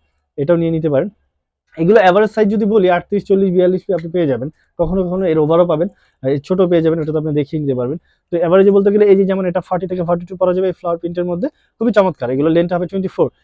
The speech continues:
ম্যাক্সিমাম টোয়েন্টি ফোর বা টোয়েন্টি সিক্স পেয়ে যাবেন। যারা ওভার সাইজ শার্ট খুঁজছেন, যারা ফ্যাশনেবল ভাবে পরার জন্য, তারা কিন্তু আজকে বেশ কিছু শার্ট পেয়ে যাবেন আমাদের থেকে, এটাও দেখতে পারেন, খুবই চমৎকার ওভার সাইজ।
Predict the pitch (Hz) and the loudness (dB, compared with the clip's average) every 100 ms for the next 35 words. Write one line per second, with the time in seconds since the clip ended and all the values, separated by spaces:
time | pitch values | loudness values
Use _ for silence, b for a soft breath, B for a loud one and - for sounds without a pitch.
0 | - 180 - 208 202 202 196 - 190 180 | -8 -8 -4 -4 -2 -2 -4 -2 -2 -2
1 | 180 180 - - 170 135 117 - b b | -2 -6 -6 -2 0 0 -2 -8 b b
2 | 135 156 180 - 180 208 196 202 185 - | 4 6 6 6 6 8 6 4 0 -4
3 | _ - 175 160 - 147 143 127 131 156 | _ -4 -2 -2 -4 -4 -2 -2 -4 -6
4 | 147 175 165 165 160 151 147 143 160 b | -8 -4 0 0 0 -2 -2 -2 -4 b
5 | b - 160 160 180 165 - 151 180 - | b 0 0 2 -2 -4 -4 -2 -2 -2
6 | 180 175 165 - 151 139 123 120 113 - | -8 -6 -6 -2 -2 0 -2 -6 -10 -14
7 | 110 b b b 165 175 147 139 120 120 | -18 b b b 0 0 0 -2 -6 -4
8 | 185 165 131 113 - _ _ _ _ 160 | -2 -2 -4 -8 -18 _ _ _ _ 0
9 | 156 139 110 | 2 0 -2